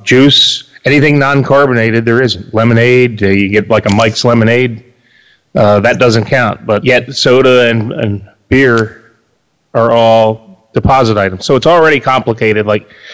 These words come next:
you, you should either do all or nothing. Secondly,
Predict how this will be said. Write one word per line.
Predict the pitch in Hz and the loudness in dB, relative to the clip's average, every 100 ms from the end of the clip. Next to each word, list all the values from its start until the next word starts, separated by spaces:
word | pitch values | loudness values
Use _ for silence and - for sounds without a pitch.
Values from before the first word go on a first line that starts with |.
| - | -6
you, | 127 135 | 0 2
you | - | 2
should | 143 147 | 2 2
either | 156 156 | 2 2
do | 135 131 | 2 2
all | 131 131 | 2 2
or | |
nothing. | 123 123 120 110 | 2 0 -2 -6
Secondly, | 113 185 165 139 131 127 113 | -2 -2 0 -2 -2 -2 -4